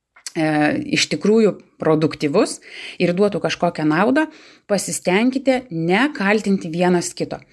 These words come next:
Nekaltinkite vienas kito, kad, e, kažkas tai sukėlė problemą arba kažkas tai vengia problemos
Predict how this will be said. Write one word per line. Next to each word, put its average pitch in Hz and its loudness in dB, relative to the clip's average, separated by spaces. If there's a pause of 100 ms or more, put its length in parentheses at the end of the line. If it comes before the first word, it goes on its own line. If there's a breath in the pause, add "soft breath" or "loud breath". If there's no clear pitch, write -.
(400 loud breath)
Nekaltinkite 262 0
vienas 240 -2
kito, 247 0
kad, 226 -2
e, 220 2 (160)
kažkas 214 -2
tai 226 2
sukėlė 202 0
problemą 151 2
arba 180 0
kažkas 208 -4
tai 208 0
vengia 180 2
problemos 170 0